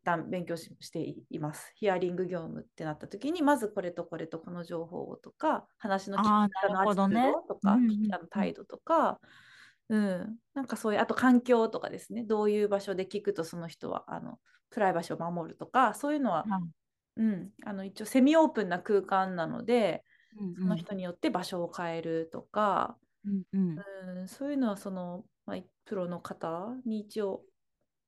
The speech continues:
Speaker 1: 研修聞きながらやるんですけど。
Speaker 2: 面白い。そのね、場所が影響するとかいいよね。あの、<laughs> メンタリストの大悟さんのYouTubeで言ってて、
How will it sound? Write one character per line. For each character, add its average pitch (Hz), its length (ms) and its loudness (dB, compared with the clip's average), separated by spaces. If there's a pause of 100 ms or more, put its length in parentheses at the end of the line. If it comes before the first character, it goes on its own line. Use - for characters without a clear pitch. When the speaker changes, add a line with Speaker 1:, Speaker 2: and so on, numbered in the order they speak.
(360)
Speaker 1:
研 180 180 -6
修 175 380 -10 (180)
聞 - 160 -20
き 190 120 -12
な 180 100 -8
が 170 140 -8
ら 175 200 -8
や 185 140 -10
る 175 120 -10
ん 165 60 -12
で 160 100 -14
す - 100 -18
け - 160 -20
ど。 175 340 -12 (480)
Speaker 2:
面 202 180 2
白 220 460 4
い。 - 80 -6
そ - 140 0
の 214 80 6
ね、 240 160 8
場 220 180 4
所 277 160 -2
が 294 240 2
影 262 220 -4
響 277 200 -6
す 277 120 -10
る 262 100 -4
と 208 100 -4
か 175 160 -2
い 196 60 2
い - 20 2
よ 175 100 2
ね。 151 80 -2
あ 165 80 0
の、 165 240 0 (100)
<laughs> - 100 -8
メ 392 160 8
ン 403 80 8
タ 311 120 6
リ 302 120 4
ス - 80 -4
ト 285 80 4
の 226 120 4
大 269 240 6
悟 208 380 6
さ 202 180 -2
ん 185 40 0
の 180 80 -2
YouTube 185 300 0
で 165 80 0
言 170 100 2
っ - 20 0
て 170 120 -2
て、 165 340 2